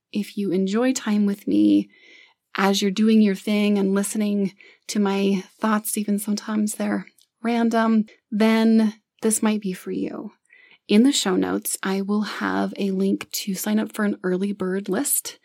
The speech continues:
for this opportunity. It's gonna be in a group format, so that sense of community, and we're gonna go through a lot of these neural concept ideas to help us really create that lasting change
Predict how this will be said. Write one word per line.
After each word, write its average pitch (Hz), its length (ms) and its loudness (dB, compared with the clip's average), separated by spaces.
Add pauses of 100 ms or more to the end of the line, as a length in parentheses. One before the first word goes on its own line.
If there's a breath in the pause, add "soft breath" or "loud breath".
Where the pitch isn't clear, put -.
(240 soft breath)
for - 240 -6
this 185 220 -4
opportunity. 190 580 -6
It's 196 140 -6
gonna 214 160 0
be 208 140 -2
in 202 60 -2
a 185 60 -4
group 190 300 -2
format, 202 720 -6
so - 180 -10
that 208 220 -10
sense 202 260 -6
of 202 100 -10
community, 196 680 0 (480 loud breath)
and 196 120 0
we're 208 180 0
gonna 202 180 0
go 190 400 -2
through 185 440 -4
a - 60 -8
lot 202 320 -6
of 302 120 -2
these 226 260 -6
neural 190 260 -4
concept - 1120 -6 (600)
ideas 196 960 -2
to - 120 -6
help 196 540 -2
us 185 240 -6
really 190 220 -2
create 175 400 -6
that - 160 -4
lasting - 420 -6
change - 480 -4